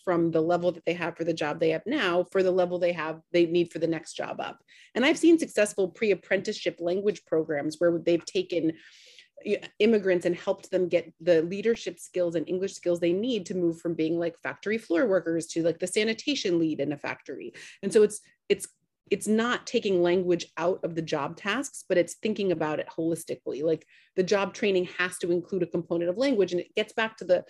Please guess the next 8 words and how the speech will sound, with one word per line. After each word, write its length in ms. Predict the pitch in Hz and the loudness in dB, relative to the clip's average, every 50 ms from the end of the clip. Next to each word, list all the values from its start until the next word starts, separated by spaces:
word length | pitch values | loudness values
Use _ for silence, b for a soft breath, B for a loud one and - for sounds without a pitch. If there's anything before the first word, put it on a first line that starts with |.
| b b b | b b b
initial 320 | - 208 214 208 - 196 175 | 0 2 2 2 2 0 -2
questions 360 | - 233 233 - - 185 175 | -2 -4 -4 -2 -2 -2 0
about 260 | 170 165 170 170 165 - _ _ - | 0 0 -2 -4 -6 -12 _ _ -4
diversity, 500 | - 220 277 339 294 - 196 175 175 180 | -2 2 2 2 2 2 0 0 0 0
equity, 380 | - 170 - - - 170 165 165 | -2 -4 -6 -4 -2 0 0 0
and 80 | 160 | 0
inclusion. 580 | 165 170 165 - 285 302 254 175 165 170 170 170 | 0 -2 -4 -2 -2 -2 -2 -2 -2 -4 -2 -2
Like, 140 | 170 160 | -4 -4